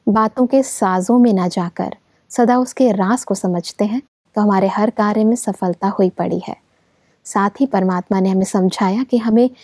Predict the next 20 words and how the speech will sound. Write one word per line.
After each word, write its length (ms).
अपने 220
हर 280
कर्म 380
द्वारा 280
सेवा 300
करनी 340
है, 160
अपने 260
नैनों 360
द्वारा, 340
अपने 380
मस्तक 440
द्वारा 380
सदा 280
ही 200
कर्म 380
करते 520
ईश्वरीय 440
स्मृति 460
को 300